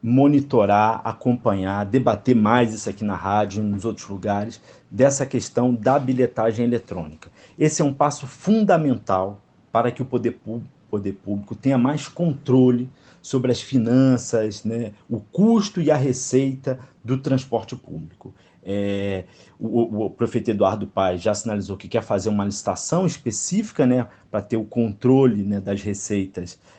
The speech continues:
é, aqui no município. Esse é um, é, é um, é uma medida muito positiva,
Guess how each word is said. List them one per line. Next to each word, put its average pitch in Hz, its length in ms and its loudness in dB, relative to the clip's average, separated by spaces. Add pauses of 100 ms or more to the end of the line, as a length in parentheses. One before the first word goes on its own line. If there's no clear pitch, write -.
(140)
é, 101 280 2
aqui 107 280 -4
no 110 80 -2
município. 127 720 -2 (220)
Esse 135 260 0
é 156 40 6
um, 165 260 2
é, 135 140 2
é 123 60 0
um, 131 320 2
é - 20 -2
uma 127 200 4
medida 113 680 2
muito 165 240 0
positiva, 151 720 -4